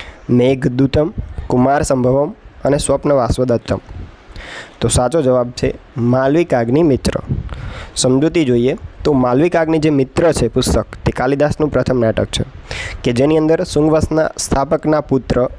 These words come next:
અગ્નિમિત્ર અને માલવિકા, જે તેમના રાજ્યની નર્તકી હતી, એ બંનેની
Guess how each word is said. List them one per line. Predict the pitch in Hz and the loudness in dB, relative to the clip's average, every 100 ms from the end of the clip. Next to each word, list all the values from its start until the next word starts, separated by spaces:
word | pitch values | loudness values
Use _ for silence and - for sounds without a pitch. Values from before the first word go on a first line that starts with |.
| - | -6
અગ્નિમિત્ર | 131 131 160 143 110 - - - - - - - - - | -2 2 2 2 0 -4 -6 -10 -18 -14 -10 -10 -6 -2
અને | 123 | 2
માલવિકા, | 127 131 135 131 - - - | 2 2 2 0 -2 -6 -4
જે | 127 127 | -2 0
તેમના | 131 139 | 2 2
રાજ્યની | 135 127 120 127 135 | 2 2 2 0 2
નર્તકી | 127 131 - 156 127 | 2 2 0 0 0
હતી, | 110 110 - - - - | 0 -8 -12 -18 -14 -6
એ | 143 | -2
બંનેની | 143 135 135 143 | 0 2 2 0